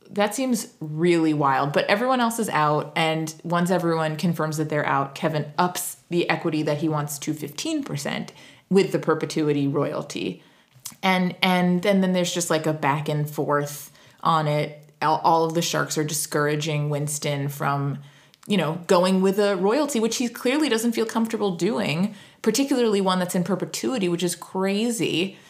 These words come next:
Um, so there's, like, a, you know, so they have, like, a little back and forth exchange. He and Kevin have a deal. May they be very happy together.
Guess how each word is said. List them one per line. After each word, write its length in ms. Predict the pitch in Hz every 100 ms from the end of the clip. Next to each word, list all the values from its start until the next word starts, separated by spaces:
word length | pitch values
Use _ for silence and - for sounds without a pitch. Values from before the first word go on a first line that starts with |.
| -
Um, 380 | - 185 175 170
so 160 | 196 226
there's, 260 | 220 220
like, 200 | 226 226
a, 280 | 240 240 233 233
you 80 |
know, 80 | 285
so 120 | 240
they 80 | 240
have, 120 | 254
like, 100 | 233
a 40 | 202
little 160 | 160 156
back 200 | 151 139
and 100 | 147
forth 180 | 143 -
exchange. 840 | - - - - - 220 208 -
He 120 | - 226
and 100 | 220
Kevin 240 | 220 175
have 160 | 190 165
a 40 |
deal. 500 | 160 156 151 143 - -
May 540 | 110 175 - 180 175
they 160 | 170 165
be 140 | 165
very 240 | 160 156 151
happy 320 | 147 - 139
together. 560 | 147 147 143 143 151